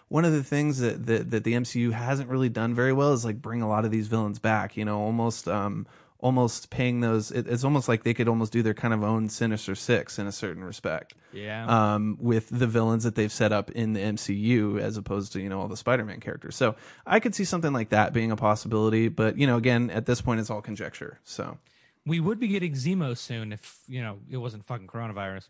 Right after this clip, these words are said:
Speaker 2: but
Speaker 1: Yeah, I mean, that
Speaker 2: uh,
Speaker 1: shows,
Speaker 2: yeah,
Speaker 1: like
Speaker 2: they haven't really brought a lo-, lot of them back. And actually, that's one of my early criticisms of the Infinity Saga was that, like, Thanos was so, he was so sprinkled through, and I, I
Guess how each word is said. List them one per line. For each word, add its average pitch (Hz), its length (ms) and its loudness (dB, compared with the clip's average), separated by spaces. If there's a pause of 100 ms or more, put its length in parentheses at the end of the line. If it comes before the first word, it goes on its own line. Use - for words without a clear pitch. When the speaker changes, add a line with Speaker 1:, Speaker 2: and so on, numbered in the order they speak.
Speaker 2:
but 98 240 -10 (160)
Speaker 1:
Yeah, 117 380 0
I 131 40 4
mean, 139 200 4
that 151 100 2
Speaker 2:
uh, 117 40 -2
Speaker 1:
shows, 170 240 4
Speaker 2:
yeah, 208 80 2
Speaker 1:
like 113 80 4
Speaker 2:
they 151 40 0
haven't 190 220 -2
really 185 140 0
brought 180 260 -2
a 139 40 -4
lo-, 123 280 -4
lot 117 320 -6
of 104 100 -10
them 107 80 -8
back. 104 300 -8
And 170 100 -2
actually, 240 240 -4
that's 226 180 -6
one 226 120 -4
of 208 60 -4
my 208 120 -2
early 185 220 -2
criticisms 156 680 -4
of 151 280 -4
the 151 120 -2
Infinity 143 300 -4
Saga 147 400 -4
was 120 160 -4
that, 117 160 -8
like, 110 240 -6 (840)
Thanos 165 380 -2
was 143 180 -4
so, 156 920 -2
he - 160 -4
was 147 160 -2
so 190 320 -2
sprinkled 135 560 -4
through, 123 560 -2
and 135 100 -6
I, 135 160 -6 (460)
I 123 80 -12